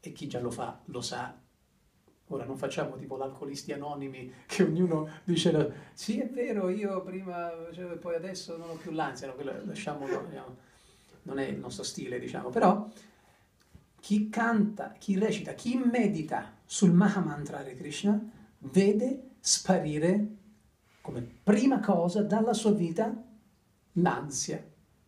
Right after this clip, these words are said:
Ecco, questo è il dono, il primissimo dono, così come il re, quella prima notte si recò dal mendicante con dei doni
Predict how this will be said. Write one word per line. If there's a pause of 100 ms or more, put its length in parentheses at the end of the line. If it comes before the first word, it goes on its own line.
(260)
Ecco,
questo
è
il
dono,
il
primissimo
dono,
così
come
il
re, (640)
quella
prima
notte (280)
si
recò
dal (400)
mendicante (200)
con
dei
doni